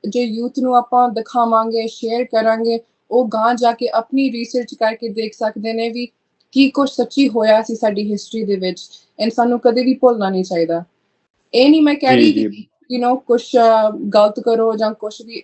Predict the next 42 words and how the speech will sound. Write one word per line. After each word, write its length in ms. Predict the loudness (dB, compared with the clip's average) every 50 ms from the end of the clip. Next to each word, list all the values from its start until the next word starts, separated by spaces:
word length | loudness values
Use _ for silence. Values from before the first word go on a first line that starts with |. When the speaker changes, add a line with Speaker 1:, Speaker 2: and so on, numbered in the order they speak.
| _
Speaker 1:
ਏਦਾਂ 400 | -10 -4 -2 0 0 0 0 -2 -4 -8 _ _ -20 -20 -20 -20 _ -16 -10 -6 2 4
ਗਲਤ 220 | 4 4 4 2
ਪ੍ਰਮੋਟ 420 | 2 2 2 4 2 0 -2 -2 0
ਕਰੋ। 280 | 2 4 4 4 4
ਮੈਂ 220 | 2 0 0 0 -2
ਇਹ 100 | -4 0
ਕਹਿ 180 | 2 4 4
ਰਹੀ 160 | 4 2 2 2
ਹਾਂ 120 | 2 2
ਵੀ 140 | 2 0 -4 -4 -6 _ _ _ _ _ _ 2
ਹਿਸਟਰੀ 360 | 2 2 2 2 4 4 4
ਭੁੱਲਣੀ 380 | 2 0 0 2 0 0 0
ਨਹੀਂ 160 | 0 -2 -2 -2
ਚਾਹੀਦੀ 340 | 0 0 2 2 0 -2
ਕਦੇ 280 | -2 -2 -2 0 0 0
ਵੀ। 140 | 0 -2 -4
Speaker 2:
ਜੀ, 60 | -6 _ _ _ _ _ _ _ _ _ _ _ _ _ _ _ _ _ _ _ _ _ _ _ _ 2
Speaker 1:
ਲੋਕਾਂ 300 | 2 2 4 4 4 4
ਨਾਲ 140 | 4 4 4
Speaker 2:
ਜੀ, 60 | 4
Speaker 1:
ਬਹੁਤ 180 | 4 2 4
ਕੁਛ 100 | 2 2
Speaker 2:
ਬਿਲਕੁਲ। 200 | 2 2 2 4
Speaker 1:
ਹੋਇਆ, 120 | 4 4 4 2
ਸਾਡੇ 260 | 0 -2 -2 -2 -2
ਲੋਕਾਂ 300 | -2 -2 0 -2 0 0
ਨਾਲ 100 | 0 -2
ਬਹੁਤ 280 | 0 0 0 0 2 2
ਕੁਛ 240 | 0 -2 0 -2 -4
ਹੋਇਆ 340 | -4 -2 0 0 0 -2
ਆ, 40 | -4 -6 _ _ _ _ _ _ _
ਜੋ 140 | -4 -4 -4
ਕਿ, 320 | -4 -6 -10 -8 -6 -4 -2 0 0 0
um, 180 | 0 -2 -4 -6 -8 _ _ _ _ _ _ _ _ _ _ _ _ _
ਕਦੀ 240 | 2 4 4 6 6
ਵੀ 100 | 6 4
ਕਿਸੇ 320 | 4 2 -2 0 4 4 6
ਨਾਲ 180 | 6 4 4
ਵੀ 220 | 2 -2 -4 -4 -2
ਹੋਣਾ 260 | -2 -2 -2 0 -2
ਨਹੀਂ 120 | -2 -4
ਚਾਹੀਦਾ। 340 | -4 -4 -4 -4 -4 -6